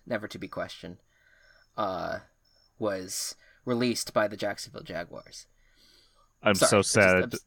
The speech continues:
Speaker 1: I g-
Speaker 2: I'm so sad that I'm gonna fall down like he did in that one block.
Speaker 1: <laughs>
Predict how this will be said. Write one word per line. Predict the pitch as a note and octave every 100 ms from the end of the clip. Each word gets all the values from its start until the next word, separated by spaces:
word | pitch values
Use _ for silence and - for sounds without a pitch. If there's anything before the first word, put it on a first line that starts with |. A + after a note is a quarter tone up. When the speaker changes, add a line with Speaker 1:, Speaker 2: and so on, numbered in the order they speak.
| -
Speaker 1:
I |
g- | B2 A2 - - - _ _ _ -
Speaker 2:
I'm | A2 F#2+
so | - A#2+
sad | G#2+ - G#2 F#2+
that |
I'm | F#2+ F2+
gonna | F#2+
fall | - G2 F#2
down | F2 F#2 E2
like | F2
he | -
did | F2+ F#2 E2
in |
that | F2+ D#2+
one | F#2 E2
block. | E2+ E2+ F#2 - - _ _ _ _ -
Speaker 1:
<laughs> | D3